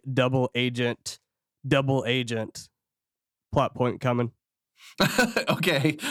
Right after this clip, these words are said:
Speaker 2: Uh, the answer is no, because I'm used to T V shows, like, starting to wrap up right now on the second to last
Speaker 1: Right.
Speaker 2: episode. <laughs> And Giga S is like, "Let's throw all these curveballs in.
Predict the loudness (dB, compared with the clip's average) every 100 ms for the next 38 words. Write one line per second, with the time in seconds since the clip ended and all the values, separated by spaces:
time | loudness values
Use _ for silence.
0 | 0 4 4 4 2 0 -4 0 2 4
1 | 2 0 _ _ _ 2 4 4 4 4
2 | 2 0 0 2 4 2 0 0 0 0
3 | 0 0 0 0 2 2 2 2 0 -2
4 | 0 0 0 -4 -2 0 0 0 0 0
5 | 0 -6 -2 0 0 0 0 -2 -8 _
6 | _ 0 4 4 2 0 0 2 2 2
7 | 2 2 0 2 0 0 -4 -16 -20 -14
8 | -2 2 2 2 0 2 2 0 -2 -2
9 | 0 2 2 2 2 0 0 0 0 2
10 | 0 -2 -2 2 4 4 2 0 -4 -2
11 | 0 2 2 2 0 -2 -2 -8